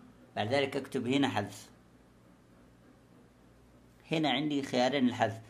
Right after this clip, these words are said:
حذف أحدى خدمات جوجل، والثانية حذف حسابك على جوجل.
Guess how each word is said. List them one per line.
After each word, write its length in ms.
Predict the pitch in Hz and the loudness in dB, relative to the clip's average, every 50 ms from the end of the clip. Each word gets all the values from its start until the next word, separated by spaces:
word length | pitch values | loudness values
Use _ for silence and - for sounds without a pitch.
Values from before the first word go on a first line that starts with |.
| - - - - - - - - | -20 -20 -20 -20 -20 -20 -20 -8
حذف 360 | - - 143 156 139 - - - | 0 4 4 4 4 0 -6 -4
أحدى 320 | - - 135 139 135 131 | -2 0 0 2 2 0
خدمات 460 | 120 117 107 110 104 113 117 107 110 | 0 0 -2 0 0 -2 -2 -2 -2
جوجل، 380 | 107 110 113 117 143 156 143 - - | -2 -2 -2 -2 -2 -4 -6 -6 -10
والثانية 460 | - 127 120 - 135 139 147 147 139 123 | -10 -8 -4 0 2 2 4 4 2 2
حذف 300 | - - 143 127 - 120 | 2 0 -2 -2 -2 -8
حسابك 400 | 110 107 131 139 131 131 131 - | -4 0 0 2 2 2 0 0
على 180 | 110 110 104 | 0 0 0
جوجل. 280 | 95 92 87 82 76 | -2 -4 -8 -8 -10